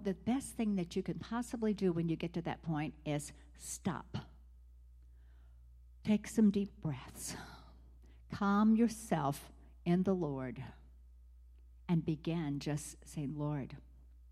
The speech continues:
if you can't say anything else, just say, "Jesus, Jesus." Breathe them in and just stop. Stop running, stop ranting, because we stay, say stuff in a panic we should never say. We'll say it to anybody that's around us.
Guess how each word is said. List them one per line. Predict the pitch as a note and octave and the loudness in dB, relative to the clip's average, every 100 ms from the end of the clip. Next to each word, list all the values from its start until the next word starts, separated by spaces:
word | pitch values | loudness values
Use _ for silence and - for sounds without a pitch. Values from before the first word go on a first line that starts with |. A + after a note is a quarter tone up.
| - | -12
if | D#3 D#3+ | -8 -6
you | |
can't | D#3+ - E3 - | -6 -4 -4 -4
say | - F#3+ | -6 -4
anything | F3 F3 F3 E3+ | -2 -2 0 0
else, | E3 E3 | -2 -4
just | - D#3+ | -10 -10
say, | - - - | -10 -12 -12
"Jesus, | - C#3+ - - - - - - - - - - | -8 -8 -10 -16 -16 -16 -18 -20 -20 -20 -20 -20
Jesus." | - D3+ - - - - - - - - - - - - - - - | -16 -16 -16 -20 -20 -20 -20 -20 -20 -20 -20 -20 -20 -20 -20 -20 0
Breathe | E3 F3+ F3+ | 4 6 6
them | E3+ E3 | 4 2
in | D#3 - - - - - - - - - | 0 -6 -16 -20 -20 -20 -20 -20 -16 -6
and | D3+ D3 - | -4 -6 -6
just | E3 - - - | -6 -6 -10 -12
stop. | - F3 C#3 - - - - | -8 -8 -8 -12 -18 -18 -20
Stop | - F3+ C#3+ - | -8 -4 -4 -6
running, | - E3 E3 G3 G3 G3+ | -4 2 4 4 2 0
stop | - C3 B2+ C#3+ | -2 -2 -2 -4
ranting, | D3+ D#3+ F3+ A3+ - C4 C4 B3+ | 0 2 4 2 2 2 2 2
because | F3+ D#3 D3 | 2 0 2
we | F3+ | 2
stay, | B3 - B3 A#3 | 2 2 2 0
say | - - G#3 | -2 0 2
stuff | G3 - A3+ A#3 | 2 2 2 2
in | E3+ | 0
a | C#3+ | 0
panic | F3+ G3 A3 - | 0 0 2 4
we | F#3 | 2
should | - C#3+ | 2 -2
never | D3+ F3+ A3+ | -2 0 -2
say. | - F3 C#3+ - - - - | 0 0 0 -4 -10 -8 4
We'll | E3+ | 4
say | E3+ F#3+ | 4 2
it | G3+ | 0
to | - | 0
anybody | - A#3+ C4 C#4 | 4 6 6 4
that's | D#4 D#4+ | 2 4
around | E4 C#4 G3 D3 | 4 6 4 2
us. | A#2 - - | -2 -6 -10